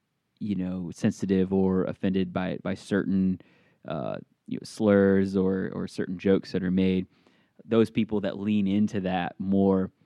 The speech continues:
they're gonna probably gain more fans of the, the offensive humor types, you know? It could be like, "Oh, well, I liked this guy before, but I'm even more into them now." Um, whereas the other group,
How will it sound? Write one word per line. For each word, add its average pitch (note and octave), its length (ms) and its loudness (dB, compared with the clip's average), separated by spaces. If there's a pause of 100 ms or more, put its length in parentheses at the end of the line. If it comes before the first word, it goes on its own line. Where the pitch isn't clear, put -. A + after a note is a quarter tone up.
(200)
they're G2+ 120 -4
gonna G2 220 -4
probably G2 460 -4
gain G2+ 520 2
more G2 240 2
fans F#2+ 640 0
of F#2 240 -2
the, F#2 400 -2
the G2+ 120 2
offensive G2 640 0 (320)
humor F2+ 360 0
types, - 600 -10
you F#2 100 -2
know? F2+ 240 -2
It F2 100 -2
could F#2+ 100 -4
be F#2 80 -2
like, F2+ 220 -8
"Oh, G#2 180 6
well, F#2+ 260 -2 (600)
I A2+ 100 2
liked A2+ 220 4
this G#2+ 120 -4
guy G2+ 140 2
before, G2+ 500 4
but F#2+ 300 -2
I'm G2 400 -2 (140)
even G2 260 0
more G2+ 260 4
into F#2 160 0
them F2+ 160 -4
now." F2 420 -6 (800)
Um, F#2 440 -2 (1040)
whereas G#2 320 -2
the G2 160 -2
other G2 140 0
group, F#2 480 -4